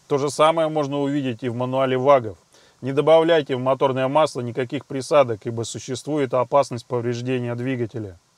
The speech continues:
По сути, производители правы, не нужно вам никаких дополнительных присадок. В моторном масле уже всё есть. Бездумно добавив левую присадку, вы можете увеличить содержание фосфора,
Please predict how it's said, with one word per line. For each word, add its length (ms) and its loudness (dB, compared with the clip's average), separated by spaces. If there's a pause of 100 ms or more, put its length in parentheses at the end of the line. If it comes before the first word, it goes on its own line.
(320)
По 140 2
сути, 280 0
производители 800 0
правы, 440 4
не 140 -8
нужно 360 -2
вам 180 0
никаких 480 -2
дополнительных 720 0
присадок. 560 0 (320)
В 80 -14
моторном 480 2
масле 380 0
уже 260 -2
всё 240 -2
есть. 380 -2 (320)
Бездумно 600 0
добавив 480 2
левую 380 2
присадку, 560 0
вы 180 0
можете 380 -2
увеличить 460 -4
содержание 600 -2
фосфора, 600 -2